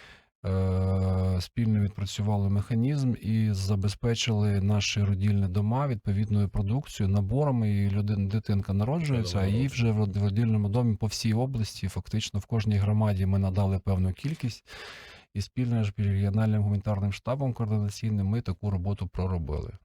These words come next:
Speaker 1: Станом
Speaker 2: Мгм.
Speaker 1: на зараз ми відвідуємо так, так само і лікарні,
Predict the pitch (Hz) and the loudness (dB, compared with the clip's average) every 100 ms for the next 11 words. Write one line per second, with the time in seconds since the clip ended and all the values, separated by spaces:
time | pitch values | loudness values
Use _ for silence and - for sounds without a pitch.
0 | _ - 107 104 107 101 120 131 123 - | _ -4 -2 0 0 0 0 0 -2 -6
1 | - 110 101 104 107 104 95 113 104 104 | -8 -4 0 0 0 -2 -2 -2 0 0
2 | 101 101 - 98 - 101 98 - 101 95 | 0 -2 -6 -10 -6 -6 -6 -4 -2 -2
3 | 95 98 98 101 143 151 147 | -2 -2 -2 0 -2 -2 -2